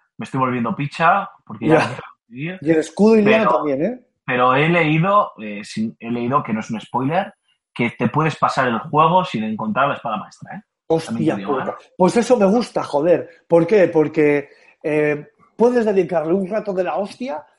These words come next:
Speaker 2: a buscar el, la espada maestra y ya solo por eso, tío, merece la pena. Merece la pena porque es, en sí es la esencia de, de, de The Legend of Zelda y de Link,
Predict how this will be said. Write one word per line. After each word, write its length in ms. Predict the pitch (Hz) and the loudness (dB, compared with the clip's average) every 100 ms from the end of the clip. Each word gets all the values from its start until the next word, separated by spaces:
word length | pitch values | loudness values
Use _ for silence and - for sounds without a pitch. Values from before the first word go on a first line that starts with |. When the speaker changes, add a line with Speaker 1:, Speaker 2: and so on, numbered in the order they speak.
| _ - | _ -8
Speaker 2:
a 140 | 135 | -6
buscar 520 | 139 156 - - 254 233 | -6 -8 -6 2 4 6
el, 380 | 202 196 190 | 6 6 4
la 100 | 185 | 4
espada 300 | 165 - 185 | 0 0 -2
maestra 440 | 165 185 - 247 262 | 0 -2 -2 -2 -2
y 140 | 143 139 | -4 -2
ya 200 | 233 262 | 0 0
solo 300 | - 294 220 | 2 0 2
por 140 | 214 | 0
eso, 260 | 254 247 240 | 0 -4 -8
tío, 400 | 247 302 285 _ _ - | -6 -6 -8 _ _ -8
merece 360 | 151 175 196 233 | 0 2 2 2
la 120 | - | 2
pena. 340 | 143 120 107 _ _ _ _ - | 0 -4 -10 _ _ _ _ 0
Merece 260 | 190 220 | 0 4
la 120 | 254 | 2
pena 140 | 262 269 | 2 0
porque 240 | 196 185 | 2 0
es, 100 | 170 | 0
en 140 | 165 160 | 0 -2
sí 260 | - 240 | -4 0
es 220 | 226 226 202 | 0 0 0
la 100 | 160 | 0
esencia 460 | - 180 - 147 | 2 -2 0 0
de, 280 | 127 127 123 | 0 -2 -4
de, 500 | 135 127 123 117 120 _ _ _ | -4 -2 0 -2 -6 _ _ _
de 220 | 156 151 143 | -2 0 2
The 180 | 147 | 2
Legend 400 | 170 165 156 160 | 4 4 2 0
of 120 | 151 - | -2 0
Zelda 200 | 185 247 | 0 0
y 40 | |
de 100 | 156 | 0
Link, 340 | 156 240 120 | 0 -2 -4